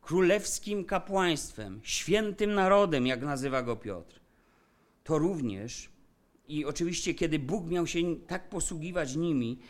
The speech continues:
jak posługiwali się kapłani naczyniami w świątyni, to musimy to rozumieć, tą analogię, że chociaż nie jesteśmy świątynią rękami zbudowaną,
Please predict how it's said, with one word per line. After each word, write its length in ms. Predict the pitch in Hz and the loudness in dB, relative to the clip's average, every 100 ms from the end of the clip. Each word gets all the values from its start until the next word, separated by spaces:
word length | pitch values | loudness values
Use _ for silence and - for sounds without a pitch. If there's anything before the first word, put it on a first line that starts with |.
| - - | -20 -8
jak 220 | 143 - | -8 -6
posługiwali 680 | 156 - 156 143 143 175 175 | -4 -4 -4 -4 0 0 0
się 140 | 160 | -4
kapłani 640 | - 156 - 151 180 180 | -6 -10 -4 -4 -2 -4
naczyniami 560 | 165 143 147 156 170 147 | -6 -6 -6 -4 -4 -6
w 40 | |
świątyni, 680 | - 139 117 123 113 117 123 - - _ - - - - _ _ | -8 -10 -10 -8 -8 -8 -10 -16 -20 _ -20 -20 -20 -20 _ _
to 480 | - 151 151 151 - | 0 2 4 2 -2
musimy 480 | - 156 - 214 220 | -2 0 0 0 -2
to 140 | 190 | -2
rozumieć, 680 | 185 175 139 240 202 127 123 | -2 -2 -2 -4 -2 -4 -4
tą 180 | - 165 | -8 -8
analogię, 720 | 165 156 156 165 131 117 135 175 - _ - - _ _ - | -6 -4 -4 -4 -6 -8 -10 -12 -18 _ -20 -20 _ _ -10
że 160 | 127 | -8
chociaż 520 | 147 151 160 147 - - - - _ _ _ - - | -6 -4 -4 -6 -8 -12 -20 -20 _ _ _ -20 -4
nie 240 | 123 156 | 2 4
jesteśmy 460 | 160 156 196 - 208 | 4 2 -4 0 0
świątynią 680 | - 190 170 160 196 185 175 | 0 2 2 4 4 6 6
rękami 580 | 170 165 160 185 175 135 | 6 4 2 0 2 0
zbudowaną, 800 | 123 127 120 113 113 101 104 | 0 -2 0 0 -2 -4 -6